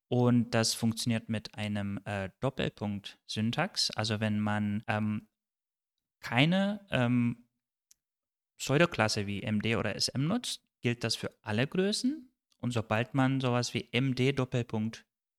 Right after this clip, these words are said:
B G White schreibt zum Beispiel, heißt das, ab dem Breakpoint M D gelten dann diese Klassen, die man dahinter schreibt, also hinter dieser Doppelpunkt. Und damit kann man auch, ähm, für alle mögliche Breakpoints, ähm, eigene Klassen erstellen, das Design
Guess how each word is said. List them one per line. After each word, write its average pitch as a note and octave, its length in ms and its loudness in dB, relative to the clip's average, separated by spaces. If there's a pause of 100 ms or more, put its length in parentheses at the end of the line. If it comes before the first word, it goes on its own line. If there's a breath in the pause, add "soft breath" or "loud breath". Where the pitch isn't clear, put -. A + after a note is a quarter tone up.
(120)
B A#2+ 140 -4
G A2 240 -2
White G2+ 300 -2
schreibt - 360 -2
zum G3+ 140 0
Beispiel, A#3 480 -4 (160)
heißt C3 180 0
das, C3 220 0
ab - 300 -6
dem D3+ 440 0
Breakpoint B2+ 720 -2 (120)
M B2 200 0
D C3+ 380 4 (920)
gelten A#2 360 -2
dann A2+ 240 -2
diese G#2+ 260 -6
Klassen, G#2 380 -6
die A2 100 -6
man G#2+ 220 -4
dahinter G#2+ 320 -4
schreibt, - 500 -14
also G2+ 160 -12
hinter G2+ 240 -8
dieser G#2 240 -8
Doppelpunkt. - 600 -14
Und G#2 400 0
damit A2 260 -2
kann A2+ 160 -2
man G#2 160 -6
auch, A2 400 -8
ähm, G#2 320 -10
für - 220 -12
alle G#2+ 160 -6
mögliche G2+ 600 -8 (200)
Breakpoints, G2+ 760 -10
ähm, G2 400 -10 (560)
eigene G#2+ 260 -6
Klassen G2+ 300 -6
erstellen, G2+ 460 -8
das F#2 160 -8
Design G2+ 500 0